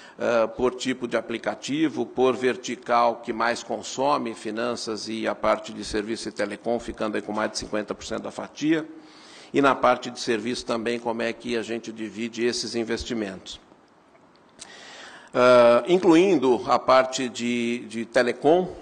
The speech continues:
ah, o Brasil investiu cento e sessenta e dois bilhões de dólares, ficando na quinta posição.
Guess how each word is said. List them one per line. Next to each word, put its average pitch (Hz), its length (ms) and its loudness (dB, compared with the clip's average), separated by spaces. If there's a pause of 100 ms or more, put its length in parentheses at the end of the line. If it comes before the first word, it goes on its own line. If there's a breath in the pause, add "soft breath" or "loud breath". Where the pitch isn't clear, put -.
ah, 113 300 0
o 123 80 -2
Brasil 120 600 0
investiu 117 360 -4
cento 127 220 -4
e - 40 -14
sessenta 117 340 -4
e 113 40 -2
dois 113 360 -4
bilhões 113 500 0
de 110 80 -8
dólares, 131 480 0
ficando 120 380 -4
na 113 120 -2
quinta 120 360 -4
posição. 143 640 -2